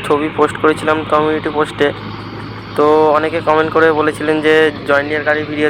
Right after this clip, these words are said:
দেখতে চাও। তো জন ডিয়ার গাড়িটির ভিডিও খুব তাড়াতাড়ি আসবে। আর এই গাড়িটি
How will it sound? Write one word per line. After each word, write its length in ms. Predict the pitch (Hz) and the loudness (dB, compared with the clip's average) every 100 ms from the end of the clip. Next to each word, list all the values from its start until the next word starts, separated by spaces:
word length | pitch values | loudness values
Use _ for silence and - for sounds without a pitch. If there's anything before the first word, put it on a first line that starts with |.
| 143 | -2
দেখতে 200 | 139 147 | -6 -2
চাও। 140 | 143 139 - - - - - - - - - - - - - - - - - - - - - - - - | 0 0 -6 -14 -14 -14 -14 -14 -14 -14 -14 -14 -14 -14 -14 -14 -14 -14 -14 -14 -14 -14 -14 -16 -14 0
তো 60 | 165 156 | 2 4
জন 140 | 156 156 | 2 2
ডিয়ার 180 | 165 170 165 | 0 0 0
গাড়িটির 320 | 165 160 160 | -2 -2 -4
ভিডিও 180 | 160 165 160 | -2 0 0
খুব 100 | 165 - | -2 0
তাড়াতাড়ি 320 | 156 156 160 156 | 2 2 2 2
আসবে। 260 | 156 151 151 151 | 0 0 2 2
আর 80 | 147 147 | 0 0
এই 60 | 151 151 | -2 -2
গাড়িটি 320 | 151 151 160 | -2 -2 0